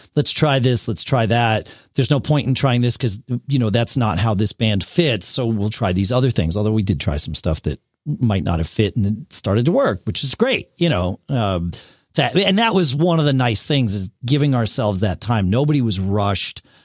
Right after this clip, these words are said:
You know, we, especially Saturday, we all, you know, we had carved out Friday night, Saturday, and and even into Saturday night, and then, uh, you know, all of Sunday. And so to,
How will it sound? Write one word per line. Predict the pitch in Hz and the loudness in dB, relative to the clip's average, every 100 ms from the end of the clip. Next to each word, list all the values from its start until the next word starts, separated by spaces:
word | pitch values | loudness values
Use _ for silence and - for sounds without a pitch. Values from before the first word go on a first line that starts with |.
| _ _ _ | _ _ _
You | 131 | -2
know, | 107 | 0
we, | 101 117 120 | -2 -2 -2
especially | - - 220 - 113 | -2 0 0 0 -2
Saturday, | - 120 117 104 92 | 0 0 2 2 0
we | 98 | -2
all, | 101 107 107 110 104 - _ - | 0 2 2 2 0 -4 _ -4
you | 139 | -2
know, | 98 | 0
we | |
had | 107 101 | -2 0
carved | 131 127 120 | 0 2 2
out | 117 - | 0 0
Friday | 123 127 | 0 2
night, | 117 107 90 _ _ | 2 0 -2 _ _
Saturday, | - 131 110 110 110 104 | -6 0 2 2 2 2
and | 95 87 78 _ - | 0 0 -4 _ -2
and | 104 - | -2 0
even | 135 127 | 2 2
into | 110 101 | 2 0
Saturday | - 110 101 85 | 0 0 2 2
night, | 95 107 95 - - | 2 2 0 -2 -2
and | 101 | 0
then, | 95 90 87 71 _ | 2 2 0 -4 _
uh, | 101 78 73 - | -6 -6 -8 -4
you | 113 | -2
know, | 82 | 0
all | 87 | -2
of | 82 | -2
Sunday. | - 113 101 82 82 - - - _ _ | 0 0 2 0 -2 -8 -16 -16 _ _
And | 147 117 | 0 2
so | 156 | 2
to, | 127 123 | 2 0